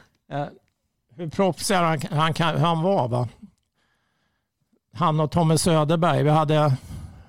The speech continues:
det är värt att tänka på. Det var mest imponerande. Vi skulle, vi spelade på Råsunda, skulle möta Malmö F F. Då var det en förmatch mellan Ik-, två ica-lag.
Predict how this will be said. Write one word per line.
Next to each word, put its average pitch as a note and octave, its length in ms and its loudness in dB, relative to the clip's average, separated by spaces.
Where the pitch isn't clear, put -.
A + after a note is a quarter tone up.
det E3+ 160 -4
är D#3+ 40 2
värt D3+ 280 0
att D3 100 -2
tänka D#3+ 420 0
på. B2+ 280 -2
Det D#3 160 -4
var C#3 180 0
mest C3+ 280 0
imponerande. C3 480 0
Vi C3 120 -2
skulle, D#3+ 340 -2
vi C#3+ 100 -4
spelade D#3 340 0
på - 120 -4
Råsunda, E3+ 600 0
skulle G3 180 -4
möta C#3 280 -4
Malmö C3 340 -2
F - 220 -12
F. - 180 -20
Då D3 120 -6
var D#3+ 120 0
det E3+ 60 2
en D#3 80 0
förmatch E3+ 840 0
mellan C3 440 -4
Ik-, C#3 540 -6
två D3+ 220 -2
ica-lag. D3 760 -2